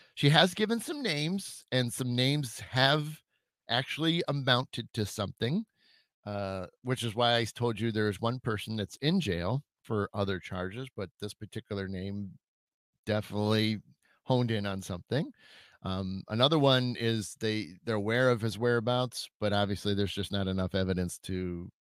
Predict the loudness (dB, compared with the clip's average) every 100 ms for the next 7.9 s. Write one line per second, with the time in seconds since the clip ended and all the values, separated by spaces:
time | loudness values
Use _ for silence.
0 | _ _ -6 2 4 4 4 2 -2 -2
1 | -2 -2 -2 -2 -6 -12 -20 -20 -20 _
2 | -2 0 0 -4 _ _ _ _ _ -10
3 | -10 -10 -14 -20 _ _ _ _ _ _
4 | _ _ -20 -20 _ _ _ -2 2 4
5 | 4 2 -4 _ _ _ -10 0 4 6
6 | 4 2 -2 -6 -12 -20 _ -8 2 6
7 | 6 4 -4 -14 -18 _ 0 0 0